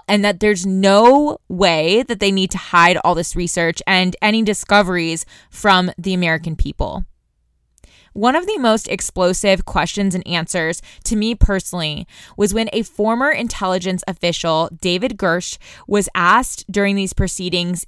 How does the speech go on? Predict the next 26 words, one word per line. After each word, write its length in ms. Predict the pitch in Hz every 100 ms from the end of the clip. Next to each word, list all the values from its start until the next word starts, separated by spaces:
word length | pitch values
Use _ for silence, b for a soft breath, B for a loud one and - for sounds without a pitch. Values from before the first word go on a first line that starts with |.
| -
if 200 | 190 -
he, 180 | - 185
quote, 640 | - 202 190 190 - - b b b _
"had 480 | - 196 208 233 - -
personal 500 | - 220 - 294 294
knowledge 580 | 226 175 170 165 170 - -
of 180 | 185 -
people 400 | 220 220 240 240
who 120 | 220
have 140 | 190
been 140 | 190 170
harmed 600 | - 196 202 226 269 -
or 260 | 208 233 -
injured 600 | 254 277 240 180 170 170 -
in 220 | 208 196 196
efforts 480 | 196 - 247 -
to 120 | - 208
cover 380 | - 233 262
up 240 | 220 240 - B B B -
or 140 | 214
conceal 800 | 220 208 - 226 214 233 277 320 _ _ 185
these 240 | 208 196
extraterrestrial 1120 | 208 208 - 240 202 - 202 202 - 214 214 220
technologies," 1080 | - 196 190 170 165 156 101 95 - - - - -
end 240 | 175 156
quote. 300 | 175 147 -